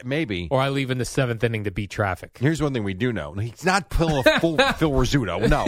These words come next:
Speaker 2: <laughs> Did Phil Rizzuto do that?
Speaker 1: Yeah, that was, like, the big stories, the funny stories about him, that he would leave a game,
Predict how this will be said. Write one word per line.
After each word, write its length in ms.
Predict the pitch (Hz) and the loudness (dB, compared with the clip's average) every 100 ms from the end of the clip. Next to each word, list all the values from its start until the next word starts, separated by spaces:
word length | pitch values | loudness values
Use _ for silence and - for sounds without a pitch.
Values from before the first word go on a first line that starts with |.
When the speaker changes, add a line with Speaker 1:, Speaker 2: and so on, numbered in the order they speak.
| - - | 0 0
Speaker 2:
<laughs> 160 | 254 254 | -2 0
Did 180 | 240 185 | -2 -2
Phil 140 | 269 | -2
Rizzuto 440 | 285 220 226 311 359 | -2 -2 -2 -2 -4
do 140 | 370 | -4
that? 260 | 339 - - | -6 -10 -12
Speaker 1:
Yeah, 260 | 120 175 175 | -2 0 0
that 140 | 151 | 0
was, 160 | 147 120 | -2 -2
like, 200 | 139 - | -2 -2
the 100 | 127 | -2
big 240 | 135 135 | -2 -4
stories, 460 | - 139 139 131 101 | -4 -2 -2 -4 -4
the 100 | 113 | -4
funny 280 | - 120 113 | -2 -4 -4
stories 340 | - 135 123 | -4 -4 -4
about 220 | 107 87 | -4 -4
him, 160 | 87 90 | -4 -6
that 100 | 85 | -8
he 160 | - | -10
would 160 | 113 92 | -10 -8
leave 300 | 101 123 110 | -6 -4 -4
a 40 | |
game, 480 | 101 110 120 92 87 | -4 -4 -4 -6 -8